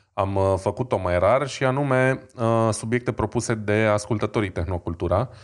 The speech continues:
Și astăzi, Manu, am ales trei subiecte din Reddit-ul nostru, uh,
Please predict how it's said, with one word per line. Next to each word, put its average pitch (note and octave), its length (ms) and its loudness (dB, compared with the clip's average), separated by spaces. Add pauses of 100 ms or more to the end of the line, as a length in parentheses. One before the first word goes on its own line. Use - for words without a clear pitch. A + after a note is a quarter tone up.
(260)
Și - 160 -6
astăzi, B2+ 300 0
Manu, B2+ 480 2
am B2+ 180 0
ales B2 240 0
trei C#3 240 -2
subiecte G#2 540 -2
din F#2+ 320 -4
Reddit-ul G2 440 -2
nostru, F2+ 640 -2 (360)
uh, F2 480 4